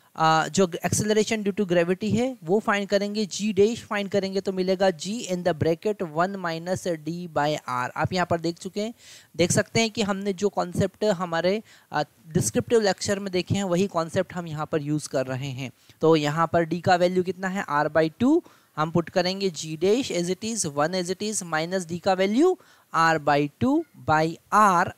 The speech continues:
R से R कैंसिल हो जाएगा और one minus one by two is equal to one by two and we will get G by टू। ओके, तो यहाँ पर definitely जो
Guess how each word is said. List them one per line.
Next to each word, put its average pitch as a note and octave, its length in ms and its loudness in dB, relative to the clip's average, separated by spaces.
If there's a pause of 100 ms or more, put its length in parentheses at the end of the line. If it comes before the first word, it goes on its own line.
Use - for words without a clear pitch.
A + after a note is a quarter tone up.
R D3+ 160 0
से E3+ 160 -4
R D#3 180 -2
कैंसिल D#3 300 -4
हो G3 80 -2
जाएगा G3 380 0
और E3 240 -4
one E3 300 -2
minus E3 260 -4
one D#3+ 240 -12
by E3 160 4
two F3+ 180 -2
is D3 160 -6
equal G#3+ 340 0
to - 40 0
one B3 260 2
by A#3 200 6
two D4+ 200 0 (360)
and F3 220 -2
we F3 80 4
will E3+ 220 0
get F3+ 180 0 (800)
G G3 220 -2
by C#3 240 -4 (100)
टू। A#3 160 -2 (480)
ओके, E3 200 2 (260)
तो D#3+ 60 -2
यहाँ D#3 260 2
पर F3 120 2
definitely F3+ 640 -2 (300)
जो F3+ 400 2